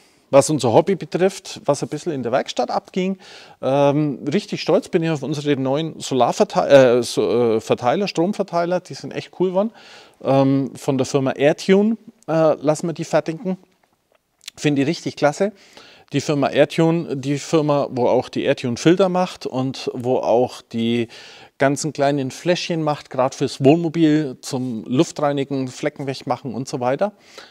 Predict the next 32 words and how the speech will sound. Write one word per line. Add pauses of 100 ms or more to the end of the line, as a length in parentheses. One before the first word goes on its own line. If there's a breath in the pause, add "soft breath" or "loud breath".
(200 loud breath)
Ähm,
da
machen
wir
auch
mal
wieder
ein
gesondertes
Video,
weil
da
ganz
tolle
Produkte
immer
dabei
sind. (760 loud breath)
Und,
äh,
dann
natürlich
guter
Letzt
unser
Solartest. (560 soft breath)
Ähm,
wobei
ich
da
sagen
muss,